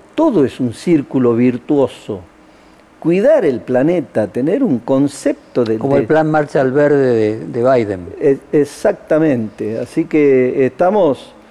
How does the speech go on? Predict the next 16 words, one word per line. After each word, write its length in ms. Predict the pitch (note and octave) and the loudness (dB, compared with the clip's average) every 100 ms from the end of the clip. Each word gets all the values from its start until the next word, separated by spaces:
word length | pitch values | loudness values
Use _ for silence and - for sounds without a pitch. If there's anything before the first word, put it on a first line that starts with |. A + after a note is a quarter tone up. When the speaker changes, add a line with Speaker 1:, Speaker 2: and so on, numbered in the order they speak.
| - - - - - - - | -20 -20 -20 -20 -20 -20 -4
Speaker 1:
y 180 | B3 C4 | 0 2
la 180 | F3+ D#3 | 2 2
planta 280 | E3 D#3 | 0 2
de 80 | C3+ | 0
cannabis 460 | C3 D3 F#3 D3+ G3 - - - _ _ _ - - _ _ | 0 0 0 0 -4 -12 -20 -20 _ _ _ -20 -20 _ _
es 240 | D3+ - | -4 -2
una 200 | F#3 F#3+ | 0 2
de 60 | F#3+ | 2
las 140 | F3+ | 0
plantas 440 | - D#3+ E3+ E3 D#3+ | -2 -2 0 -2 -2
que 140 | C3+ | 0
más 200 | D3 D#3 | 0 2
elimina 500 | C#3+ D3 D#3 D#3 D3+ | 0 0 0 2 2
las 200 | D#3+ C#3 | 0 0
emisiones 600 | B2 B2+ C#3+ C#3 C#3 A2 | 0 -2 -2 0 0 0
de, 360 | A2 G#2 A#2+ | -2 -4 -6